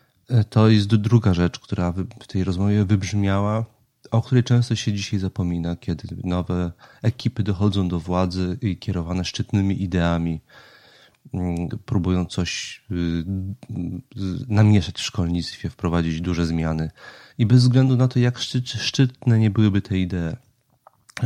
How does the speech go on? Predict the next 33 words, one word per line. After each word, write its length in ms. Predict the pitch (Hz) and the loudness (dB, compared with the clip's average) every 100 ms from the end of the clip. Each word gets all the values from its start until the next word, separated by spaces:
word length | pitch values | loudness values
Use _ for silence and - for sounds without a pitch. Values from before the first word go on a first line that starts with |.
| - | -4
szk-, 260 | 117 - - | -8 -8 -8
szkole 300 | - 110 107 | -2 2 2
to 100 | - | 0
po 100 | 98 | -4
prostu 280 | 101 - - | -6 -8 -10
szkodzi. 440 | - 87 80 - - _ _ _ - - - - - - _ _ _ - | -6 -6 -6 -14 -18 _ _ _ -20 -20 -20 -20 -20 -20 _ _ _ -2
I 100 | 127 | 0
trzecia 340 | - 165 120 | 2 0 2
rzecz, 220 | 104 95 | 0 0
o 40 | 107 | -4
której 240 | - 110 | -2 -2
wspomniałem, 640 | - 113 104 95 92 92 101 - _ - | 0 -2 0 0 -2 -2 -6 -10 _ -8
y, 160 | 120 117 | -2 -2
o 60 | |
której 240 | 123 117 110 | 0 2 4
ja 100 | 117 | 4
sam, 360 | - 113 101 90 | 2 2 0 -4
przyznam 420 | - - 95 104 | -10 -8 -2 -2
się 140 | 90 87 | -2 -8
szczerze, 500 | - 98 87 87 87 - _ _ _ _ _ _ - | -4 -4 -4 -4 -6 -12 _ _ _ _ _ _ -8
myśląc 460 | 95 98 - 95 | -4 -2 -2 -4
o 80 | 98 | -4
różnych 320 | 92 95 98 | -4 -4 -4
ideałach, 800 | - 107 98 95 101 90 87 - - _ | -2 0 2 2 2 0 -4 -14 -20 _
które 220 | - 117 | -8 -6
powinna 340 | - 104 92 95 | 2 2 2 -2
szkoła 340 | - 98 90 | -2 2 4
realizować, 520 | 90 90 90 90 - | 4 4 2 -2 -4
zapominam. 640 | 110 107 104 92 85 87 98 - - - - _ _ _ - | 0 2 2 2 0 -2 -4 -10 -20 -20 -20 _ _ _ -2
E, 140 | 117 | -2
chodzi 320 | - 147 139 | 2 2 2
o 40 | 135 | -2
sprawiedliwość, 720 | - 127 127 131 123 120 | 0 2 4 2 0 -6